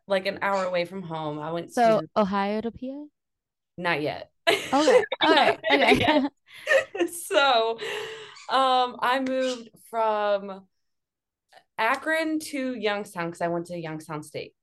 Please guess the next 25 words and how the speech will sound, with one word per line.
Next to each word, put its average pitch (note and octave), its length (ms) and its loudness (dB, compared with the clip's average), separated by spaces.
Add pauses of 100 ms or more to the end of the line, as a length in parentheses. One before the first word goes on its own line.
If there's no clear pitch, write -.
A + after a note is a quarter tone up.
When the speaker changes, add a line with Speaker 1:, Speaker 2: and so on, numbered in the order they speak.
Speaker 1:
So F#3+ 600 0
that's G3 320 -2
where F#3+ 140 0
I F3 120 2
moved. D#3 560 -10 (280)
Speaker 2:
I'm - 80 -8
Speaker 1:
And D#3 560 -4
Speaker 2:
not G#3 140 -6
familiar F#3 460 -4
with F3+ 140 -6
that. F#3 180 -2
It's, F3+ 120 -8
can G3 120 -10
you F#3+ 160 -8 (540)
put, G#3 120 -4
like, F#3 260 -6
Speaker 1:
Yeah, G3+ 220 6
Speaker 2:
states? G3 140 -6
Speaker 1:
so A#3+ 140 2
it's A#3 120 -2
like C4+ 220 2
Speaker 2:
Attach G#3+ 480 4
Speaker 1:
a G3 40 -4
Speaker 2:
the G3+ 60 -6
states. F#3 340 -12